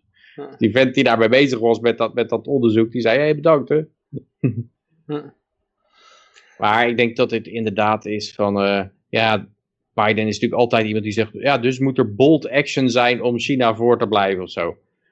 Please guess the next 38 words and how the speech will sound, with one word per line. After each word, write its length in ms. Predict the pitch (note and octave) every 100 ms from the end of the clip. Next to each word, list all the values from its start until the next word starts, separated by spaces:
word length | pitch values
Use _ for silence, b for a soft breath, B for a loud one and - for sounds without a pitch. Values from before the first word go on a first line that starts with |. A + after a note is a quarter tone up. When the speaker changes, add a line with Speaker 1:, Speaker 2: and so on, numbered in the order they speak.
| -
Speaker 2:
Of, 260 | A2 F#2+
eh, 480 | G#2 G2+ G2+ F#2+ A1+ G1+ -
eh, 300 | B2 A2 - _
en 300 | - A#2 A2+
bold 220 | C3 C#3
action 280 | D3 - B2+
betekent 360 | B2+ C3 C3+
dat 120 | B2+
ik 160 | C3+ D3
al 180 | C3+ C#3
jullie, 220 | C3 B2
al 220 | - C#3+ C3
jullie 180 | B2+
geld 220 | B2+ G#2+ G#2
moet 160 | G#2
uitgeven. 440 | E2 F#2 G2+ F2+ G2
Dat 140 | A2+
is 60 | A2
altijd, 520 | A2+ A#2 G#2+ G#2+ A2
eh, 200 | G#2+ A#2
en 80 | C3
nog 140 | A#2
meer. 360 | A2 F#2+ F2 F2+
En 100 | A#2+
het 160 | A#2+
van 160 | A#2+ A#2
jullie 200 | A2+ G#2
kinderen 360 | C3 B2 G#2+
ook. 160 | F2 -
En 140 | F#2+
dat, 160 | G2+ G#2+
dat, 280 | A#2+ A#2+ B2
dat 100 | C3
is 80 | A2+
bold 240 | B2+ C3
action 420 | B2 B2+ - A#2+
om, 260 | A#2 A#2+ A#2+
eh, 160 | A2+